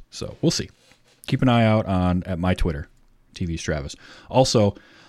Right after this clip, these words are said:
I have stickers still, and if you want one, you gotta go to T V's Travis and, and ask me for one. Just ask for one, I will send it to you. So, anyway, that's gonna wrap it up for this week and for Halloween twenty twenty. Uh, the weirdest year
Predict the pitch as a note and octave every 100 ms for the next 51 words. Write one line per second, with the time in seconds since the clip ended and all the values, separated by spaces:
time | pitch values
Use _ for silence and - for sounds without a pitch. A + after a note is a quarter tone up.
0 | _ _ _ - A2+ B2 - A#2+ G#2 E2+
1 | - - - A2+ F#2 D2 _ F#2 E2+ E2+
2 | G#2+ B2 B2 B2 B2 F#2+ G2+ G2+ G2+ F#2+
3 | G2 F2+ - F#2 D#2+ D#2 - - _ -
4 | D#2 D2+ D2+ - _ E2+ C#2+ D#2+ - E2+
5 | - A2 - A2 - A#2 A2 - B2 B2+
6 | B2 F2 E2+ E2+ F2 C#2+ - - - -
7 | _ _ _ _ _ - D2 - - _
8 | - - - - - - _ - A#2+ C#3+
9 | E2+ E2 F2+ A#2+ F3+ A3 G3 F#3 F#3 B2
10 | D#3+ - E2+ G#2 - G2 F#2+ - A#2+ D#3+
11 | D#3+ - - D3 D3 C3 C3 C3 C3 G#2
12 | G2+ G#2 A2 G2 C#2 _ _ F#2 E2 D#2+
13 | D#2 F2 A2 C3 - A2+ A#2 B2 C3 C3+